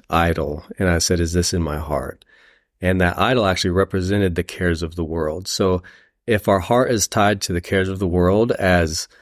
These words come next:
the return of the Lord draws closer, and the spirit of this age is given power to trample the earth, our hearts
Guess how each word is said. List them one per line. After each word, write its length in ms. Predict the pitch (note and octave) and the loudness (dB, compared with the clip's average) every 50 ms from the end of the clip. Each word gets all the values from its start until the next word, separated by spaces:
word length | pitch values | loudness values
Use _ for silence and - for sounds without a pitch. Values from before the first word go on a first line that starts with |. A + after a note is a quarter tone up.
| - _ _ _ _ _ - | -20 _ _ _ _ _ -2
the 140 | F#2 F#2 F2+ | 0 2 4
return 420 | F2+ F2 - - - G2 F#2+ F#2+ | 4 2 2 0 0 2 2 4
of 140 | F#2 F2+ F2+ | 2 2 2
the 60 | F2 | 0
Lord 580 | E2+ E2+ F2 F2 F2 F2+ F#2 F#2 F#2 F2+ F#2 - | 2 2 4 4 4 4 4 2 0 -2 -6 -6
draws 340 | - - F2+ F2 E2 - - | -2 2 2 2 2 0 -4
closer, 640 | - - F2 F2 E2+ - - G#2+ G#2+ G#2+ B2 B2+ - _ _ _ _ _ _ _ _ _ _ _ _ _ _ _ _ _ _ _ _ - | -4 -2 0 2 2 2 0 0 2 2 2 0 -4 _ _ _ _ _ _ _ _ _ _ _ _ _ _ _ _ _ _ _ _ -2
and 320 | G2+ F#2+ F#2+ F2+ F2+ F2+ F2 | 0 2 4 4 4 4 2
the 80 | F2 | 2
spirit 320 | - - - - F#2+ F#2+ F#2+ | 0 0 2 4 4 4 4
of 80 | F2+ | 4
this 180 | F#2 F#2 - - - | 2 2 0 0 2
age 300 | F2+ F2+ F2+ F#2 F2 - | 2 4 4 2 2 -2
is 120 | F2 F2 | -4 -2
given 320 | - G2 F2+ E2 E2+ D#2+ D#2+ | 0 0 0 0 0 -2 -4
power 460 | - - - D#2+ E2 E2+ F2 F#2 F#2 | -6 -4 0 2 2 2 2 0 0
to 180 | - - F2 | -2 -4 -6
trample 460 | E2+ - - F2+ E2 E2+ E2 - E2+ D#2+ | -6 -4 -2 0 0 0 2 0 0 0
the 120 | D#2+ D2 | 0 0
earth, 600 | - F2+ G2 F#2+ D#2+ C#2+ D2+ - - - - _ _ _ - | 2 2 4 4 4 2 -2 -6 -10 -18 -20 _ _ _ -2
our 160 | - E2+ E2+ | 0 0 0
hearts 840 | - - - G2+ G2 G2 F#2+ - - _ _ _ - - - - | 0 0 0 2 4 4 2 0 -4 _ _ _ -10 -8 -8 -8